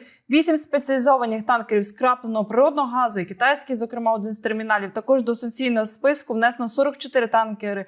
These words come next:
російського флоту, а ще вісім танкерів для перевезення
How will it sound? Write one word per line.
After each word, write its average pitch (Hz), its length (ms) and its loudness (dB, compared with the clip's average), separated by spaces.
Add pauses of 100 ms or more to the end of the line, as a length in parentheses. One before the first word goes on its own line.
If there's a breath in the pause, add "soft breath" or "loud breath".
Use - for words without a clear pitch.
(260 loud breath)
російського 285 680 2
флоту, 277 340 -2
а 196 100 -2
ще 269 240 0
вісім 285 280 -2
танкерів 262 440 -2
для 202 160 2
перевезення 233 640 0